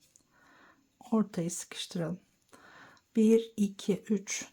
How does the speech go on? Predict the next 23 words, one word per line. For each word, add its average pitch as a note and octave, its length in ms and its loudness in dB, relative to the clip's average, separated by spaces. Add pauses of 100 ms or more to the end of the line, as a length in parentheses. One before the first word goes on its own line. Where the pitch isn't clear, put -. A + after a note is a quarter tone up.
(100)
dört A#3 280 6
zincir E3+ 380 -2
çekerek F3+ 540 -4
ilk - 220 -6
yaptığımız F#3 560 -2
bu G#3+ 40 0
yaprağın G3 520 2
tepesine F3 520 -6
giriyoruz, F#3+ 680 -2
birleştiriyoruz. E3+ 920 -6 (3000)
Sonra A3 340 2
boşluğun G#3 420 4
içine F3+ 320 0
ipimizi F#3 420 0
taşıyoruz. G3+ 720 -2
Şöyle, F3 800 -2 (580)
e, F#3+ 340 2
bir, A3 340 4 (100)
iki, F#3 400 -6
üç A3 240 -4
tane G3 300 4
zincir F3+ 300 0
çekiyoruz. - 760 -12